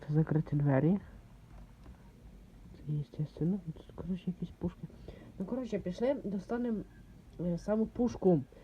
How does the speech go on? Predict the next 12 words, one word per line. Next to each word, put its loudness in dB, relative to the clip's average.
Саму 8
сложну 6
пушку, 4
по 10
моєму 12
мнению, 10
де 10
було 10
саме 10
тяжко 8
прям 4
достати. 2